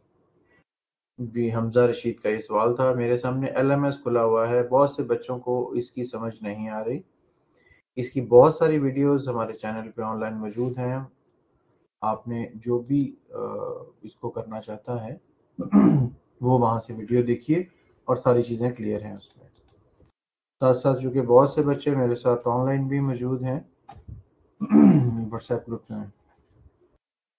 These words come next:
जी students, अपने अपने chat window में अपने अपने सवालात करते जाइए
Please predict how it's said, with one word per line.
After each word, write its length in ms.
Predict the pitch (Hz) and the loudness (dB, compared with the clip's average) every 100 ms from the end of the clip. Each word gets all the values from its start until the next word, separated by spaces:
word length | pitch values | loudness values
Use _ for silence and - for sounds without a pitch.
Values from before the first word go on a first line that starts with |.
| _ _ _ _ 147 | _ _ _ _ 0
जी 100 | 151 | 2
students, 300 | 170 175 160 | 2 0 0
अपने 280 | 147 156 | -2 0
अपने 300 | 160 160 160 | -2 -2 -4
chat 360 | 160 139 131 131 | -2 0 0 0
window 220 | 139 135 | -2 -2
में 100 | 139 | 0
अपने 220 | 131 131 131 | -2 -2 -6
अपने 280 | 127 131 | -6 -8
सवालात 500 | 127 120 113 110 107 - | -6 -2 -2 -2 -4 -4
करते 260 | 117 143 | -4 -2
जाइए 340 | 139 139 135 | -2 0 -2